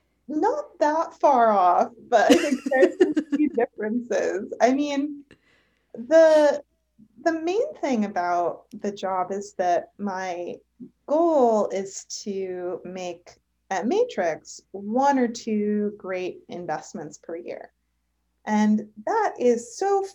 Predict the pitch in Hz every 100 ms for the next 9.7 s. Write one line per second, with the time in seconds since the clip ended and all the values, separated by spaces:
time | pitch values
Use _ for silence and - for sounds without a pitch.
0 | - 240 254 - - 196 208 170 226 302
1 | 349 359 330 277 254 240 208 202 - 226
2 | 233 226 214 220 156 156 - 196 190 202
3 | 220 190 147 143 _ _ _ _ - 208
4 | - 208 226 220 220 208 202 196 190 175
5 | - _ _ _ _ _ _ _ _ -
6 | 226 214 - - 214 240 214 190 151 208
7 | 214 151 151 165 175 180 180 170 156 156
8 | 180 - 165 147 143 156 165 170 220 202
9 | - 170 - 160 - -